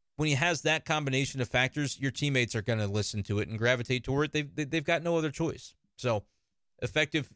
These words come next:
effective usage of the, uh, the speech by Goldie, no doubt.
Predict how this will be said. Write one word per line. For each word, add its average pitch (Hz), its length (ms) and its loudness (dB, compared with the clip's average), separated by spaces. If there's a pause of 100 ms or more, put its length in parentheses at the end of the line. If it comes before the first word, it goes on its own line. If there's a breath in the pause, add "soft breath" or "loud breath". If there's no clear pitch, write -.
(120)
effective 180 440 2
usage 156 380 2
of 131 160 2
the, 131 260 4
uh, 117 320 4
the 117 120 -4
speech - 440 -2 (360)
by 120 160 2
Goldie, 104 340 -2
no 104 100 0
doubt. 101 280 -2